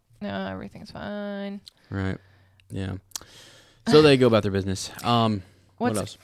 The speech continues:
Speaker 1: interesting is, um, they already have to choose now and
Speaker 2: Oh.
Speaker 1: think about their classes
Speaker 2: Classes.
Speaker 1: next year.
Speaker 2: Yeah.
Speaker 1: Th-, I
Speaker 2: Yeah.
Speaker 1: never remembered, of course they do, makes sense, but I never remembered reading about the, all those classes in the Chamber of Secrets.
Speaker 2: Mm-hmm.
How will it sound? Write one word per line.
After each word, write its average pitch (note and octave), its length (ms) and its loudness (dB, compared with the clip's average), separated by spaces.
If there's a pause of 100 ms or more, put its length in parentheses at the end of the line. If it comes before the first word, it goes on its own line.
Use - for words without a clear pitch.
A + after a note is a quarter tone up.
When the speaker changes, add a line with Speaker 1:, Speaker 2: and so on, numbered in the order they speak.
Speaker 1:
interesting A#3+ 640 -4
is, F3 420 -8
um, G3 480 -4
they G#3+ 220 0
already B3+ 400 2
have B3 300 -2
to F#3+ 100 -16
choose G3+ 600 -6
now F#3 720 -4 (180)
and F3+ 120 -4
Speaker 2:
Oh. B2+ 100 -2
Speaker 1:
think B3+ 400 -2
about F#3 440 0
their F3+ 380 -4
classes - 480 -6
Speaker 2:
Classes. B3 240 -4
Speaker 1:
next G#3 340 -6
year. - 240 -8
Speaker 2:
Yeah. - 340 -8
Speaker 1:
Th-, - 120 -12 (120)
I B3+ 120 0
Speaker 2:
Yeah. C4 80 2
Speaker 1:
never A#3 480 0
remembered, A#3+ 580 -2 (160)
of G3+ 140 -6
course G4+ 220 0
they E3 120 -2
do, G#3 320 -4
makes G#3 260 -4
sense, B3 360 0
but G3 160 -2
I G3 80 2
never A3 200 0
remembered G3+ 400 0
reading C4+ 300 -2
about G3+ 240 -4
the, D#2+ 80 -4
all G3+ 200 -4
those G#3 100 -12
classes G3 600 -6
in F#3+ 280 -2
the F#3+ 80 -6
Chamber G3 560 -6
of G3 100 -14
Secrets. - 540 -16
Speaker 2:
Mm-hmm. G2 380 -2